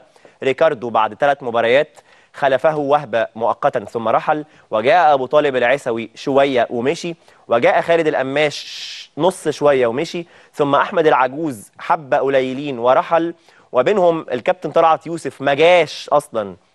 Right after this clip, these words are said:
ومشي، ثم دراجان يوفيتش اللي النهارده او امبارح بيعلن الرحيل. في وقت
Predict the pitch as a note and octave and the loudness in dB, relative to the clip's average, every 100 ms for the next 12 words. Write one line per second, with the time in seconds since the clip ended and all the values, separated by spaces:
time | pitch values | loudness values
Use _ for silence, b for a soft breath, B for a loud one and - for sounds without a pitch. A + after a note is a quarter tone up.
0 | _ A#2 E3 F#3 F3+ - b b - F#3+ | _ -4 -2 -2 -6 -8 b b -2 0
1 | F3 C#3+ C3+ D#3+ D3+ D3 C#3 - - C#3+ | 2 2 2 0 -2 -4 -6 -8 -6 -2
2 | C3+ B2 A#2+ b b b B2 B2 C3+ F#2+ | -2 -4 -6 b b b -4 0 2 2
3 | A2+ - _ - D3+ C3+ B2 A2+ - G#2+ | -2 -2 _ -2 0 2 2 2 -2 0
4 | B2 A2 G#2+ G2+ b b b C#3+ C#3+ - | 2 2 0 -10 b b b 0 0 0
5 | F3 C#3 G2 D#2+ - _ _ _ _ _ | -4 -6 -6 -10 -16 _ _ _ _ _
6 | _ _ _ _ _ _ _ - E3 G3 | _ _ _ _ _ _ _ -2 4 4